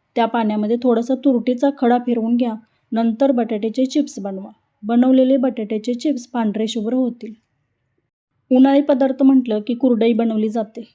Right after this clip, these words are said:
कुरडई बनवत असताना गव्हाच्या पिठाचे जर बनवायचे असेल, तर गहू कमीत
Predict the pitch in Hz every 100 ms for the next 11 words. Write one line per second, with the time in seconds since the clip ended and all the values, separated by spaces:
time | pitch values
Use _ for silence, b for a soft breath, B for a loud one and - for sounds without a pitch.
0 | _ 285 254 285 277 269 254 262 262 220
1 | 220 233 220 226 247 254 240 240 240 247
2 | 247 214 214 277 269 190 - - 226 214
3 | 240 254 262 247 240